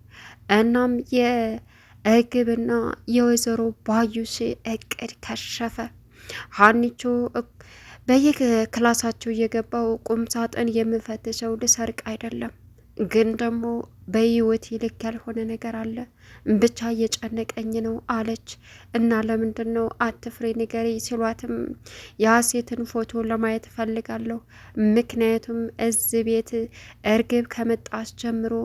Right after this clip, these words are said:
ምንም ደስ እያለኝ አይደለም» አለቻቸው። እርሳቸው «ምንድን ነው እና ታዲያ እኔን አትጠይቅኝም? ለምን ደስ አይልሽም?» አሏት። «አላቅም፣ ብቻ በጣም እየጨነቀኝ ነው»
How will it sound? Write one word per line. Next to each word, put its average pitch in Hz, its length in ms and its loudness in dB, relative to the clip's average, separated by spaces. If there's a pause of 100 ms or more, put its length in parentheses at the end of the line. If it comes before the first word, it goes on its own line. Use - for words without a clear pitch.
ምንም 247 300 0 (140)
ደስ 226 240 -2 (100)
እያለኝ 226 440 -4 (180)
አይደለም» 233 580 -4 (200)
አለቻቸው። 233 760 -6 (400)
እርሳቸው 226 760 -2 (100)
«ምንድን 240 480 0
ነው 226 180 -2 (400)
እና 226 200 4 (100)
ታዲያ 226 320 -4 (120)
እኔን 233 260 2
አትጠይቅኝም? 240 800 -4
ለምን 233 300 2
ደስ 226 260 -4
አይልሽም?» 233 460 -4 (240)
አሏት። 233 420 -2 (400)
«አላቅም፣ 262 440 0 (160)
ብቻ - 220 -10 (120)
በጣም - 420 -2
እየጨነቀኝ 226 920 -2
ነው» 226 140 -4